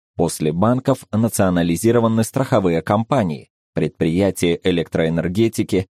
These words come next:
нефтепереработки, металлургии, железные дороги, авиакомпания тап,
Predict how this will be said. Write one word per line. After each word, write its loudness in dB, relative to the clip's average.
нефтепереработки, 0
металлургии, 0
железные 2
дороги, 0
авиакомпания 0
тап, -2